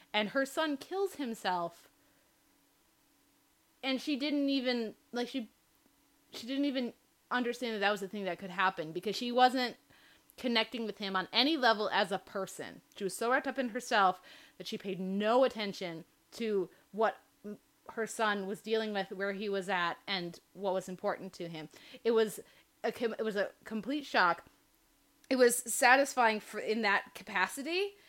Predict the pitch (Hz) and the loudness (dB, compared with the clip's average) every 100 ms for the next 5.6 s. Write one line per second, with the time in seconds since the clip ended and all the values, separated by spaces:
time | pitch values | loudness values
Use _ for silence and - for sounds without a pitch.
0 | - _ 214 233 226 240 226 - 208 214 | -20 _ 2 4 4 2 0 0 0 2
1 | 277 285 - - - 262 247 262 285 294 | 0 -4 -14 -6 0 0 4 4 6 6
2 | 254 220 202 - _ _ _ _ 214 240 | 6 6 2 -8 _ _ _ _ -4 2
3 | 247 214 240 226 254 233 - 220 - 214 | 4 4 0 -2 0 0 4 2 2 -2
4 | 202 269 254 190 190 202 170 143 - 170 | 2 2 0 -2 -4 -6 -6 -8 -10 -6
5 | 180 233 330 370 - | -4 -2 0 -2 -4